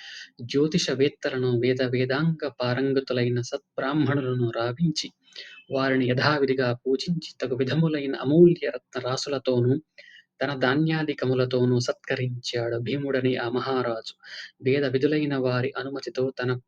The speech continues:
కుమారుడికి దక్షుడు అన్న నామకరణ వైభవోపేతంగా చేశాడు. ఆ తరువాత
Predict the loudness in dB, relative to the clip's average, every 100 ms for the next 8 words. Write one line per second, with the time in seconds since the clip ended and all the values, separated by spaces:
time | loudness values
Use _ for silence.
0 | -8 -4 -2 -2 -2 -4 -8 -14 -20 _
1 | -14 -8 -8 -2 0 4 4 4 -2 -6
2 | -2 0 0 0 -2 -4 -4 -2 0 2
3 | 2 2 0 0 -2 0 -2 -2 -4 -4
4 | -6 -6 -8 -10 _ _ _ _ _ _
5 | _ -12 -10 -6 -4 -2 0 0 -2 -8